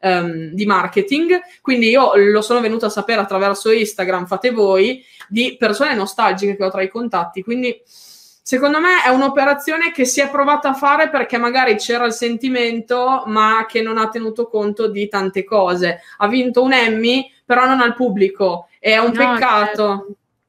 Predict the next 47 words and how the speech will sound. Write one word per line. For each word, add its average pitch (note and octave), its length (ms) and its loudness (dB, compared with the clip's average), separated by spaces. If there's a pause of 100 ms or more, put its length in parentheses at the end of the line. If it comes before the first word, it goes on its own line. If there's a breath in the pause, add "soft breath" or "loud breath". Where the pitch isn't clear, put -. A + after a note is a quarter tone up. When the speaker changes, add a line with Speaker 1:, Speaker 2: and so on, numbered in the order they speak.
(140)
Speaker 1:
È - 80 -6
un A3 120 0
peccato B3+ 260 -2
anche B3+ 160 -2
perché, A3+ 600 -2 (260)
eh, G3 140 -4
dovremmo B3 580 0
guardarli A#3 520 2
obbligatoriamente A3+ 840 -2
noi B3 140 -2
nostalgici? A#3 720 -2
No, A#3 380 0 (240 loud breath)
i, A3 180 -4
i A#3 80 4
ragazzini C4+ 580 0
dovrebbero B3 480 2
capire C4 460 0
che B3+ 140 -2
vengono A#3+ 320 0
da A#3 100 -4
un A#3+ 80 -2
altro A#3+ 240 -4
periodo? B3 400 -4
No, B3 240 0
deve A#3 160 0
essere B3+ 300 -2
tutto C4 220 -12
un A#3+ 60 -8
miscuglio, G#3 460 -6
deve G3+ 220 -2
essere A3 320 -4
chiaro B3+ 420 0
quando A3 260 -4
lo G#3 120 0
vedi, G#3+ 260 -2
non, G#3+ 300 -2
eh, - 640 -6
fare A#3 240 2
in A#3 80 2
modo B3 200 4
che A3 100 0
il G#3+ 60 -4
pubblico A#3+ 360 -2
debba G#3+ 380 -2
capire. F#3+ 360 -4
Secondo B3 240 -4
me B3+ 180 -4